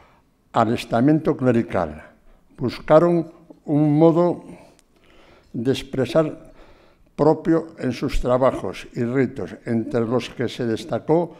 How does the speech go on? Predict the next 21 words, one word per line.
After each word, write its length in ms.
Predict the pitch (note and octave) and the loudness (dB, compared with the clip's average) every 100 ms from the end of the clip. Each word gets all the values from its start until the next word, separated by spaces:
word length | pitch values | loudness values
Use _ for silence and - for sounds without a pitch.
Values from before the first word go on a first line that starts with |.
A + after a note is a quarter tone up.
| - - | -18 -4
la 200 | G#2+ G2+ | -2 0
procesión, 680 | A2 - G#2+ - A#2+ F2+ F2+ - _ | -4 -4 -8 -2 -2 -2 -8 -18 _
habitualmente 1000 | G#2+ G#2+ G#2+ B2+ C#3 C3+ C#3+ D3+ C#3+ B2 | -4 -4 -4 0 2 4 2 2 -2 -6
celebrada 880 | C3 A2+ A2+ C3+ C3+ C3+ C3+ - _ | -4 -4 0 0 0 -4 -6 -18 _
el 180 | A#2+ G2 | -8 -6
jueves 580 | - C#3+ C#3+ C#3+ C3+ - - - - | -4 2 4 4 0 -8 -20 -20 -8
y 120 | G#2 | -2
viernes 440 | A2+ A2 G2+ G2 | 2 2 0 -4
santos. 440 | - E2+ D#2+ - F2 _ _ _ _ _ | -6 -10 -12 -18 -20 _ _ _ _ _
En 200 | A#2+ G#2+ | -4 0
el 180 | A2+ A2 | 0 0
caso 320 | D3 C#3 C#3+ | 0 2 2
de 80 | C3 | 2
Valladolid 560 | A#2+ A#2 A2+ A#2+ D3+ D3+ - - _ | 2 4 4 4 0 -2 -8 -20 _
fueron 480 | - - C3 C3 B2+ | -10 -2 2 2 2
las 220 | A#2+ A2+ | 2 2
de 320 | A2 A2+ - - - | 0 -2 -4 -12 -14
Veracruz, 840 | A#2+ B2+ B2 A2+ - C3 D3 - - _ _ _ _ _ | -4 0 0 0 -2 -4 -4 -10 -20 _ _ _ _ _
Pasión, 580 | G#2 F#2+ C3+ C3+ D3+ D#3+ - _ _ _ _ _ | -8 -4 -2 -2 -2 -6 -16 _ _ _ _ _
Piedad, 440 | G#2+ G2+ A#2+ C#3+ - - _ _ _ _ _ | -4 0 0 0 -4 -18 _ _ _ _ _
Angustias, 800 | - F#2+ F#2+ C3+ - - D3+ C#3 | -6 -6 -4 -6 -6 -4 -2 -4